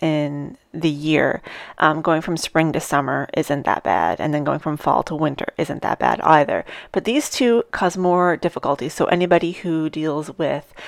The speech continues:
um, digestive issues like irritable bowel syndrome, um, spring is a really difficult time for people who suffer from vertigo and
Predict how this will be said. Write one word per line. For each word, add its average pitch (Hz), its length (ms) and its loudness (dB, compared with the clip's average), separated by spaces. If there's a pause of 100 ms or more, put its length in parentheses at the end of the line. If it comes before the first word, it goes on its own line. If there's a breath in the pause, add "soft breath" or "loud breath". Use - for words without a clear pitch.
(240 loud breath)
um, - 480 -2 (360)
digestive 156 500 2
issues 208 480 2
like 151 220 0
irritable 156 320 2
bowel 143 280 4
syndrome, 220 640 -2
um, 180 260 0 (180)
spring - 500 0
is 165 120 0
a 160 80 4
really 160 600 4 (120)
difficult 160 420 2
time 151 260 0
for 170 80 -2
people 165 240 -2
who 170 120 -2
suffer 156 360 -2
from 156 260 -4
vertigo 175 640 4 (520 loud breath)
and 156 840 0